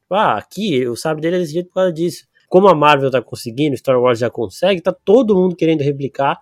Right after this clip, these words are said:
e é aí que tá o problema. Filme de The Walking Dead, se não sai na T V, ninguém vai no cinema pra assistir. Tipo,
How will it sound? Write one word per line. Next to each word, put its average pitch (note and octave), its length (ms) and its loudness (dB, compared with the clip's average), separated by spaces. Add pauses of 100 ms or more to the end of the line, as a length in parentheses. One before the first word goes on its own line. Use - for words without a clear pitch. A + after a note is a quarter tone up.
(200)
e D3 140 2
é F3+ 40 8
aí D3+ 180 6
que G#3+ 120 -10
tá A3+ 120 0
o G#3+ 60 -2
problema. E3 500 2 (220)
Filme C#4 280 2
de F#3+ 100 -2
The F3 80 0
Walking C#3 380 0
Dead, D3+ 240 4
se C#3+ 200 -6
não D#3+ 120 -2
sai E3+ 180 -2
na A3+ 100 -4
T D#3 220 -2
V, C#3+ 240 0
ninguém G3+ 320 -2
vai E3 140 0
no C#3+ 80 -6
cinema B2+ 320 -2
pra A#2+ 100 -4
assistir. G#2+ 320 -10
Tipo, A2 460 -10